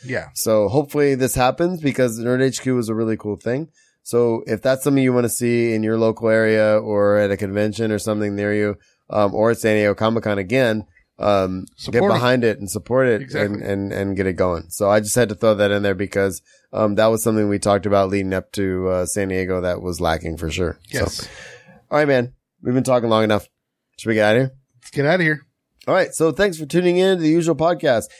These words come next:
Speaker 2: If you have comments or questions, you can find us at the usual podcast dot com. Email us at the usual podcast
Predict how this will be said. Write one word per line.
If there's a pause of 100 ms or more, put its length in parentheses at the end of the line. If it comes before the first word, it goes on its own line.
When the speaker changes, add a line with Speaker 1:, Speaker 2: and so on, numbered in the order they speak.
(280)
Speaker 2:
If
you
have
comments
or
questions,
you
can
find
us
at
the
usual
podcast
dot
com.
Email
us
at
the
usual
podcast